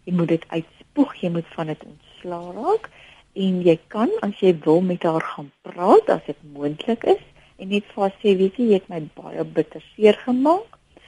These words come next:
Of jy kan dit letterlik in die vorm van teenoor 'n vriend net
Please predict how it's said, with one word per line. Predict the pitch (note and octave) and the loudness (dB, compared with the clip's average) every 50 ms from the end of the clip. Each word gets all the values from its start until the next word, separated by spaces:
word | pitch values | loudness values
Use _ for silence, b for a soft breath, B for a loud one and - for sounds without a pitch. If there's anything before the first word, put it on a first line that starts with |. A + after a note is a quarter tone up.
| b b b _ | b b b _
Of | - E4 F#4+ F#4+ - | 2 2 2 2 2
jy | D4+ C#4 C4+ - | 2 2 2 0
kan | - - A#3 G#3+ G3+ G3+ G#3 b b b b b b _ _ | -6 -8 -6 -4 -4 -4 -4 b b b b b b _ _
dit | G3 G3 - | -10 -8 -2
letterlik | G3 F#3+ F#3+ F#3 F#3 - A#3 A3 A3 A3 - | 4 4 4 4 4 2 0 2 2 0 0
in | A3 G#3 | 0 -2
die | G#3 G#3 - - | -2 -2 -2 -2
vorm | G#3 G3+ G3 G3 G3 G3+ - - | 0 0 0 0 -4 -6 -8 -10
van | - F#3+ F#3 F#3 - | -8 -8 -8 -10 -8
teenoor | - G#3 G3 F#3+ F#3 G3+ - | -6 -6 -4 -2 -2 0 0
'n | F#3+ F#3 - - - - - _ _ | 2 0 0 -2 -8 -14 -20 _ _
vriend | - C#4+ C4 G#3+ F3+ - _ | 0 2 4 4 2 -2 _
net | - F3+ D#3+ D3+ | -12 -10 -10 -10